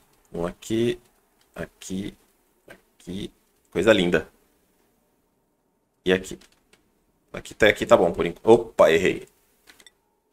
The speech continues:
É aqui. Marcelo, e esses gás, esse monte de gás? Cara, isso aqui não atrapalha em absolutamente nada, tá? Atrapalha em absolutamente nada. Pra mim não atrapalha.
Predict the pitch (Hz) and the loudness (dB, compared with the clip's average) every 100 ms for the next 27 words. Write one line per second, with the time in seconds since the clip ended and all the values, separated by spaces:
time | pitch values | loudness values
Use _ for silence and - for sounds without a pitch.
0 | _ _ _ _ _ _ _ _ 78 78 | _ _ _ _ _ _ _ _ 0 0
1 | - - 147 - 349 220 214 - 277 180 | 0 4 4 6 6 8 6 4 4 8
2 | 196 190 190 269 185 196 - 165 170 151 | 8 8 0 0 4 4 6 8 8 8
3 | 175 123 - 104 143 143 139 131 - 127 | 6 6 6 -2 0 2 4 2 6 6
4 | 147 147 101 98 110 135 - 139 139 123 | 6 0 2 6 6 4 6 6 6 4
5 | 127 - 135 71 - - 98 - _ _ | 2 0 0 0 -2 -2 -2 -2 _ _
6 | _ _ _ _ _ _ _ _ _ _ | _ _ _ _ _ _ _ _ _ _
7 | - 87 - 92 95 95 - 90 90 92 | -2 0 6 8 8 4 2 0 2 2
8 | 95 73 - 120 110 120 160 170 170 - | 2 0 10 10 12 10 10 10 10 8
9 | 101 80 - | 8 8 6